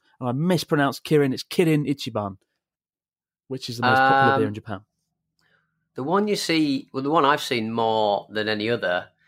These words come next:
Speaker 1: Mm.
Speaker 2: it's gotta be Asahi Super Dry. It's
Speaker 1: Right.
Speaker 2: gotta be.
Speaker 1: It's gotta be.
Speaker 2: It's gotta be.
Speaker 1: You're gonna
Speaker 2: It
Speaker 1: say
Speaker 2: has to.
Speaker 1: B?
Speaker 2: I'm gonna say B, Asahi Super Dry.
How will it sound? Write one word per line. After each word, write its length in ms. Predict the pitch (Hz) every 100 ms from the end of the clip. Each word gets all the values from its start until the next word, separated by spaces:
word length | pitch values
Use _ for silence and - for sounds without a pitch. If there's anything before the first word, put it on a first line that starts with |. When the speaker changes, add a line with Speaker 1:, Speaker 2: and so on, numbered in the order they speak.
| _ -
Speaker 1:
Mm. 300 | 131 113 95 _ _
Speaker 2:
it's 120 | -
gotta 220 | 160 123
be 100 | 127
Asahi 580 | 113 - 127 110 110 101
Super 280 | - 110 95
Dry. 360 | 90 90 87 - _ _ _ _ _ _
It's 100 | 117
Speaker 1:
Right. 80 | 107
Speaker 2:
gotta 220 | 117 -
be. 220 | 92 85 _ _ _ _ _ _ _ _ _ _
Speaker 1:
It's 80 | _
gotta 200 | - 87 95
be. 80 | 92 _ _ _ _ _ _ _ _
Speaker 2:
It's 100 | _
gotta 240 | - 104 -
be. 60 |
Speaker 1:
You're 40 | 117
gonna 80 | 117
Speaker 2:
It 40 |
Speaker 1:
say 100 | -
Speaker 2:
has 100 | 127
to. 60 | 120 135 185
Speaker 1:
B? 80 | _ _ _ _ _ _ _ _ _ _
Speaker 2:
I'm 60 | 123
gonna 100 | 135
say 160 | 147 135
B, 260 | 147 117
Asahi 500 | 110 - 127 113 120
Super 260 | - 123 -
Dry. 240 | 101 90